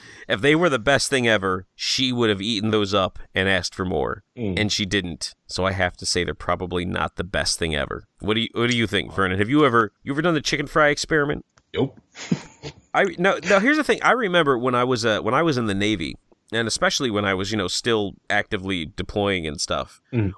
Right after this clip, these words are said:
Speaker 1: when I would be in port and, and, you know, in, in anything re-, re-, closely resembling a, a home port or a U S port, I,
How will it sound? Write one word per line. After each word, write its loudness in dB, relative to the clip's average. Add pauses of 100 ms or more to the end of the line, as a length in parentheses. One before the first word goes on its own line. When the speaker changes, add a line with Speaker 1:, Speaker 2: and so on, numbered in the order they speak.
Speaker 1:
when -2
I 4
would -4
be -2 (100)
in -2
port 2
and, -4 (200)
and, -8 (140)
you -2
know, -2
in, -2 (440)
in -4
anything -2
re-, -2
re-, -6
closely -2
resembling -2
a, -4
a -2
home -2
port -2
or -2
a -4
U -2
S -6
port, -6 (540)
I, 2